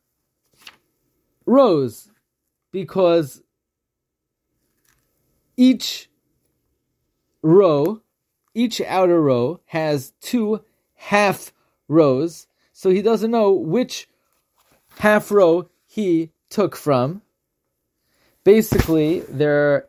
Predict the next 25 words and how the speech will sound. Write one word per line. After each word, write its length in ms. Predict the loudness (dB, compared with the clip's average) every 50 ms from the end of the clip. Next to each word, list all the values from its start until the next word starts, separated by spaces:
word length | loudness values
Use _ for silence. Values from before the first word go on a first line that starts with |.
| _ -4
eight 500 | -2 0 0 -2 -4 -8 -16 -18 -18 -20 _ _ _ _ _ _ _ _ _ _ _ _ _ _ _ _ _ _ _ _ _ _ _ _ _ _ _ -20 -20 -20 -20 -20 -20 _ _ _ _ _ _ _ _ _ _ _ _ _ _ 2
outer 640 | 4 4 4 4 4 4 4 4 4 2 -2 -6 -10 _ _ _ _ _ _ _ _
half 420 | -14 -8 -6 -6 -6 -6 -6 -4
rows, 520 | -2 0 0 0 0 -2 -4 -6 -10 -14 _ _ -10
and 120 | -6 -4 -2
he 60 | 0
doesn't 260 | 2 2 0 0 0
matter, 300 | -2 -2 0 0 -2 -4 -6
remember 560 | -6 -4 -2 0 0 0 0 0 2 0 0
which 320 | 0 0 0 -2 -2 -2
one 140 | -2 -2 -2
of 80 | 0 -2
these 180 | -2 -4 -4
eight 320 | -4 -2 2 2 2 2 0 -8 -20 -20 -20 _ _ _ _ -20 -20 -20 _ _ _ _ _ _ _ _
half 340 | 0 0 2 2 0 0
rows 240 | 2 2 2 2 0
he 100 | -4 -6
took 220 | -4 -6 -8 -6 -6
from. 320 | -4 -4 -4 -4 -2 0
Noitel 480 | 0 0 0 0 0 0 0 0 0 -2
arba 340 | -2 -2 0 0 0 0 -2
chavios 600 | -2 0 0 0 2 2 2 2 0 0 -2 -6
me 140 | -8 -8 -6
arba 240 | -4 -4 -4 -4 -4
zavios. 560 | -4 -4 -4 -4 -2 -2 -4 -4 -4 -8 _